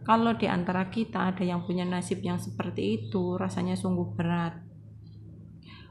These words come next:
Waktu yang kita lewati pun rasanya jadi lambat. Kita kerja juga nggak betah.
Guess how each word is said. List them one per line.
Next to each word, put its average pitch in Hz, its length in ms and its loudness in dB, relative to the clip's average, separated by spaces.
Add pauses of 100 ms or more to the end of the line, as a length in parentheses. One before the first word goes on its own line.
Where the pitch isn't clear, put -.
(120)
Waktu 233 400 6
yang 220 160 6
kita 208 320 2
lewati 185 640 2
pun 294 400 2 (480)
rasanya 202 480 2
jadi 190 400 2
lambat. 175 560 2 (320)
Kita 202 240 0
kerja 196 400 0
juga 196 480 0
nggak 170 320 0
betah. 175 560 -2